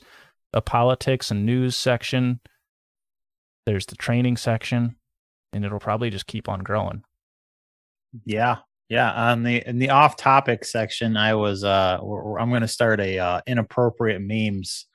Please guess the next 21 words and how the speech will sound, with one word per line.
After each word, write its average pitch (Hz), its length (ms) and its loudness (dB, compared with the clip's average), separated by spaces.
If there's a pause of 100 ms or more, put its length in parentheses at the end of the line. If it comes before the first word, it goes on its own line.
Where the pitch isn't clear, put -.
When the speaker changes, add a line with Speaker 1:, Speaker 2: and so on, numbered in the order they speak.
(460)
Speaker 2:
uh, 87 360 -2 (360)
section, 98 420 -4
I 92 80 -6
believe, 90 420 -6
'cause 104 140 -6
there's 113 220 -4
tons 208 320 6
of 135 100 4
shit - 460 0
that - 220 -6
you 131 180 0
can't - 300 0
post 127 280 0
on 107 140 -2
Facebook. 120 500 -4 (260)
I - 40 2
saw 196 180 6
a 143 40 10
hilarious 110 680 4
one 98 180 -2
today, 92 460 0